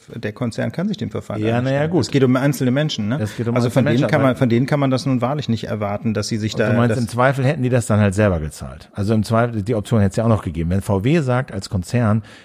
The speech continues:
Speaker 2: wir überweisen das nicht, das ist deren Privatsache, dann hätten die beiden das wahrscheinlich recht gut aus eigener Tasche zahlen können.
Speaker 1: Das hätten die natürlich aus eigener Tasche relativ easy peasy zahlen können. Dafür verdienen sie ja extre-, enorme Summen. Aber, ähm, ehrlich gesagt, aus der Pe-, aus der Perspektive von V W hätte das doch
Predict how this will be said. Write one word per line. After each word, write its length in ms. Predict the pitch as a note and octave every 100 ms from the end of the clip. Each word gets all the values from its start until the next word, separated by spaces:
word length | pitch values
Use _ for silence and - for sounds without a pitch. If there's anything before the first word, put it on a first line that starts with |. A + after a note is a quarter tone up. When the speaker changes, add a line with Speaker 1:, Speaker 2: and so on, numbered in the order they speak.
| -
Speaker 2:
wir 340 | - G#2 A#2 A2+
überweisen 540 | G2 F#2 A#2+ C3+ C#3+
das 180 | C#3+ -
nicht, 260 | D3 C#3
das 140 | G2+ -
ist 160 | F2+
deren 180 | G2+ F#2
Privatsache, 840 | - F2+ G#2 C3+ - C#3 - D3 D#3+
dann 160 | C#3+ F#2
hätten 240 | B3+ A#2
die 120 | G#2
beiden 400 | D#2+ F2+ G2+ G#2
das 260 | F2+ - -
wahrscheinlich 540 | D#2 - F#2 F2+ -
recht 180 | D2+ -
gut 220 | - G#2+
aus 200 | - -
eigener 280 | F2 F2 D2
Tasche 280 | - - -
zahlen 280 | - - -
können. 200 | - -
Speaker 1:
Das 180 | F#2+ -
hätten 220 | A#2 A#2+
die 80 | A2
natürlich 460 | G#2 - B2 C#3
aus 100 | - -
eigener 220 | B2 A#2+
Tasche 420 | A#2+ A#2+ A2+ G#2
relativ 360 | A2+ A2+ B2 A#2
easy 280 | A#2+ A#2
peasy 380 | A#2 B2 A2 A2
zahlen 340 | - A2+ A#2+ B2+
können. 440 | C3+ C#3 C#3 A#2+
Dafür 260 | G#2 G#2 A#2
verdienen 320 | A2+ A2+ C#3
sie 80 | C3
ja 100 | A#2+
extre-, 600 | A#2+ - - B2+ B2+ A#2+
enorme 360 | A#2+ A2+ B2 A#2+
Summen. 280 | B2+ B2+ B2 - -
Aber, 440 | - B2 A#2 A2 B2
ähm, 200 | A#2+ A2
ehrlich 240 | A2 A#2
gesagt, 260 | - A2+ G#2+
aus 120 | -
der 100 | A2
Pe-, 260 | - A#2+ B2
aus 120 | G#2+
der 80 | A2
Perspektive 580 | - G2 G#2+ - A2 G#2+
von 220 | A2+ G#2
V 240 | G2+ F#2+
W 160 | G#2 G#2
hätte 200 | G#2 A#2
das 180 | G#2+
doch 120 | -